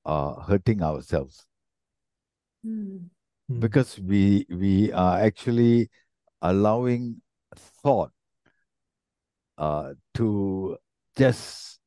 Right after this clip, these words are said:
Speaker 1: get bigger and bigger. And I mean, we, we, we talk about, uh, we have sixty to eighty thousand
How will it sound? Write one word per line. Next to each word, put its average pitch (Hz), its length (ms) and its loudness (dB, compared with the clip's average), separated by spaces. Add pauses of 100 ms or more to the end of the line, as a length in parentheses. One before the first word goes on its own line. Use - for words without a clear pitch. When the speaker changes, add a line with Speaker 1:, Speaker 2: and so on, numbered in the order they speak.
(880)
Speaker 1:
get 98 340 2
bigger 113 380 6
and 90 300 -2
bigger. 98 380 2
And 87 280 -4 (260)
I - 40 -12
mean, 196 220 -2 (360)
we, 143 260 -2
we, 143 240 -2
we 139 140 -4
talk 185 220 -6
about, 95 320 -4 (460)
uh, 78 640 -4 (1400)
we 120 260 4
have 113 240 4
sixty - 440 -4
to 120 180 -10
eighty 117 240 -2
thousand 104 500 -4